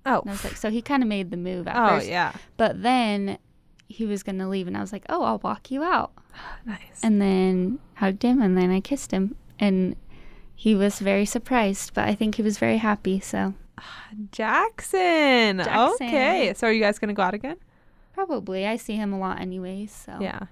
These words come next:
Speaker 2: Yeah.
Speaker 1: Oh my gosh, that's
Speaker 2: And
Speaker 1: so, are you
Speaker 2: then
Speaker 1: excited about it?
Speaker 2: Yeah, I'm excited.
Speaker 1: Oh, that's so
Speaker 2: He's
Speaker 1: exciting.
Speaker 2: just a really good guy, but, like, I could totally see myself dating him,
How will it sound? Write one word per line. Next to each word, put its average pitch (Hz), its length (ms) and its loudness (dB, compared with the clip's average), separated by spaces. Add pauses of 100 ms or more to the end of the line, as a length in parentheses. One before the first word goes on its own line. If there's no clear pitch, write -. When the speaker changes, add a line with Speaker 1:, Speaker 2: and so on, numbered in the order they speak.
(800)
Speaker 2:
Yeah. 190 280 -8
Speaker 1:
Oh 220 60 -16
my 240 80 -10
gosh, 220 160 -10
that's 220 180 -4
Speaker 2:
And 214 120 -2
Speaker 1:
so, 208 40 0
are - 20 4
you 262 80 6
Speaker 2:
then 285 60 4
Speaker 1:
excited 247 320 4
about 359 220 2
it? 453 180 -4 (380)
Speaker 2:
Yeah, 320 160 0
I'm 247 260 2
excited. 196 600 -6
Speaker 1:
Oh, - 160 -20 (100)
that's - 160 -20
so - 60 -20 (120)
Speaker 2:
He's 247 200 2
Speaker 1:
exciting. 269 220 2
Speaker 2:
just - 100 -8
a 277 100 0
really 226 260 2
good 202 180 -8
guy, 196 180 -2
but, 196 220 0
like, 190 240 -2 (360)
I 226 100 2
could 247 160 2
totally 220 240 2
see 226 160 0
myself 214 420 -2
dating 208 340 0
him, 220 380 0